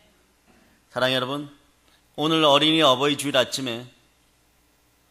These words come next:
주 예수 그리스도의 사랑의 손길이 여러분과 함께하기를 바랍니다. 오늘 주일 아침에 우리에게 주신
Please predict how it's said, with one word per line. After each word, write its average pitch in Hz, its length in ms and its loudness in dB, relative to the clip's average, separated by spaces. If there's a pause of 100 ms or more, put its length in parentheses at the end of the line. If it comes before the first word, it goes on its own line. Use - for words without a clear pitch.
(280)
주 147 220 -4
예수 156 340 -2
그리스도의 156 420 -4
사랑의 147 380 -2
손길이 139 340 -8
여러분과 131 360 -2
함께하기를 123 460 -6
바랍니다. 98 340 -14 (1200)
오늘 156 220 -2
주일 160 220 0
아침에 156 340 0
우리에게 151 520 -4
주신 131 480 -12